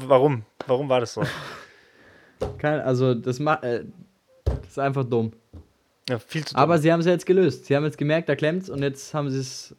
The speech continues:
Speaker 2: abgeschafft.
Speaker 1: weiß nicht, vielleicht,
Speaker 2: Sehr
Speaker 1: vielleicht
Speaker 2: gut.
Speaker 1: gibt's ja noch das ein oder andere Auto, wo es nicht geht. Also ich weiß, dass es in der G-Klasse, meine ich, geht's sogar hinten nicht.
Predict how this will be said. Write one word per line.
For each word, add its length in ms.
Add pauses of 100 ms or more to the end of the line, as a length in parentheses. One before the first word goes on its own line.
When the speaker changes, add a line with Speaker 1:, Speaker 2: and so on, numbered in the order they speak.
Speaker 2:
abgeschafft. 300
Speaker 1:
weiß 100
nicht, 140
vielleicht, 140
Speaker 2:
Sehr 80
Speaker 1:
vielleicht 160
Speaker 2:
gut. 20
Speaker 1:
gibt's 140
ja 40
noch 120
das 140
ein 140
oder 160
andere 200
Auto, 220
wo 80
es 120
nicht 180
geht. 180
Also 160
ich 140
weiß, 360
dass 160
es 200 (800)
in 160
der 140
G-Klasse, 480
meine 240
ich, 100
geht's 220
sogar 180
hinten 300
nicht. 320